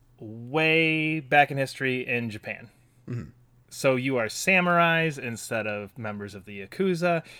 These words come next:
Speaker 1: It is a very weird thing just to start off the bat.
Speaker 2: <laughs> Sure.
Speaker 1: Um, so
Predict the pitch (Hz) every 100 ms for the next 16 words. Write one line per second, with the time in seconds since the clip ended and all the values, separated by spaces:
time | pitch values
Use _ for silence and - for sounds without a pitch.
0 | - 151 151 127 120 107 104 143 180 180
1 | 180 175 165 139 110 123 131 131 127 127
2 | 120 - - - 127 117 110 107 117 123
3 | 110 - 101 95 92 - - - - 95
4 | 139 127 120 113 110 _ _ _ _ _
5 | - 156 139